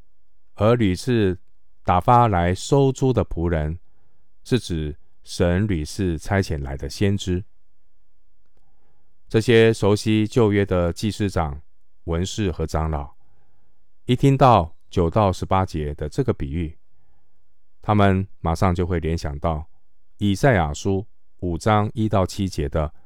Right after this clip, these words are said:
《葡萄园之歌》。耶稣比喻中的园主比喻的是神自己；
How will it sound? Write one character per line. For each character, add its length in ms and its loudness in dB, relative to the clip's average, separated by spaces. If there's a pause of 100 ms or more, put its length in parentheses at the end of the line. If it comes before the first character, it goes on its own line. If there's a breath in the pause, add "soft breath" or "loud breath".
(280)
《葡 280 0
萄 240 2
园 220 -2
之 160 -8
歌》。 320 -10 (2250)
耶 140 6
稣 260 6
比 160 2
喻 140 6
中 220 4
的 360 4 (100)
园 260 4
主 360 0 (1080)
比 100 -4
喻 140 4
的 120 2
是 280 -2
神 280 -2
自 200 2
己； 260 -10